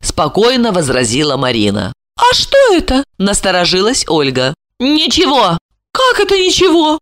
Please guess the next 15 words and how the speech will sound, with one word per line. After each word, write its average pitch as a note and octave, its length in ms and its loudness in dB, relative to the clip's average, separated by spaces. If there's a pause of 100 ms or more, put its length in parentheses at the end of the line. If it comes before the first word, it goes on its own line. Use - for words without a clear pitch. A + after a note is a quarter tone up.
(120)
пришла B3+ 420 0
в G3+ 60 0
отчаянии A#3+ 640 -2
Ольга. D3+ 480 0 (280)
«Да B4 160 2
как C5+ 220 4
же G#4 80 2 (100)
это G#4+ 160 0
ничего? F#4+ 560 2 (260)
Человек, A#4+ 460 2
считай, A4+ 380 2
сам G#4 320 2
признается F#4+ 680 2
в D4+ 40 0
злодеянии, D#4+ 840 2